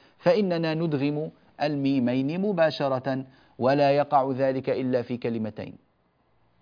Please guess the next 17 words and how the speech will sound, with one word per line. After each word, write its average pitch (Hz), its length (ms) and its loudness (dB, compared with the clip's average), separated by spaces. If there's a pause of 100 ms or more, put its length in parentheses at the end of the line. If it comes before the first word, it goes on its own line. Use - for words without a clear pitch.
(120)
أيضًا 107 260 -6
لا 135 200 0
يقع 135 260 -2
إلا 120 260 -4
في 123 180 -8
كلمتين. 101 520 -8 (540)
لاحظوا 208 520 4 (840)
قوله 156 400 4
تعالى: 156 560 2 (1300)
آه، 127 240 -4 (160)
"أم 196 540 0 (380)
من 202 600 2 (160)
خلقنا"، 135 760 -2 (220)
أم 254 400 0 (360)
من، 160 440 4 (120)
فندغم 180 640 0
وتصير، 165 600 -4